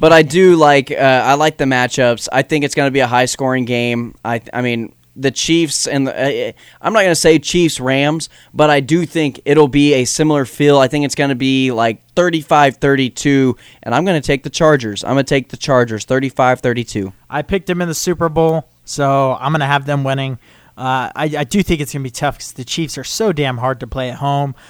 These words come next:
Speaker 2: But I think the Chargers defense is, uh, they're more, oddly enough, they're more healthy now than when they played the first time. They're definitely playing a lot better football now than, uh, than since that. And so I, I think the, uh, I think the Chargers win a close one,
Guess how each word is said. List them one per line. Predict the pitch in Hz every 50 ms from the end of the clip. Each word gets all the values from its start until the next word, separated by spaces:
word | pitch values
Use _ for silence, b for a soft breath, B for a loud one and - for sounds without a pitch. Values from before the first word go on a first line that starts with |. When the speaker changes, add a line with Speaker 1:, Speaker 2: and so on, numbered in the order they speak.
| b b b b b
Speaker 2:
But | 151 151 156 -
I | 147 160
think | - 240 226 -
the | - 165
Chargers | - - 180 170 175 185 170 170 151 -
defense | - - 147 139 131 - 160 156 151 131 - -
is, | 147 147 135 123 127
uh, | 139 131 131 127 123 120 117
they're | 117 147 143 135 139
more, | 151 170 185 - -
oddly | 143 160 190 220 220 247 247
enough, | 226 208 226 214 196 -
they're | - 160 156
more | 160 165 185 180
healthy | 156 175 185 175 - 165 151
now | 151 156 151 135 120 120 117 -
than | - 143 143
when | 147 143
they | 143 147
played | - - 151 151 147
the | - 135
first | - - 147 143 - -
time. | - 147 151 151 151 151 151 147 b b b b b b
They're | b 151 151
definitely | 127 - - 196 208 - 214 185 180 160 156 147
playing | - - 165 151 147 139
a | 123
lot | 117 131 147 160 160 -
better | 165 160 147 139
football | - - 165 160 - - 160 160
now | 160 160 156 156 156 160 160 b b b b b b -
than, | 156 156 151 147 143 143
uh, | 139 135 135 131 123 117 _ - 131
than | - 151 143 127
since | - - 165 160 143 - -
that. | 160 156 156 156 156 -
And | - 139 135
so | - - 147 139 135
I, | 147 147 147 -
I | 143 151
think | - - 190 180 160 _
the, | - 175 165 160 156 151
uh, | 147 143 139 135 131 - b b b b b b
I | b -
think | - 247 240 214
the | - 180
Chargers | 156 - 180 170 170 170 147 156 151 -
win | 139 151 151 143
a | 127
close | - - - 147 151 143 - -
one, | 139 143 139 135 135 123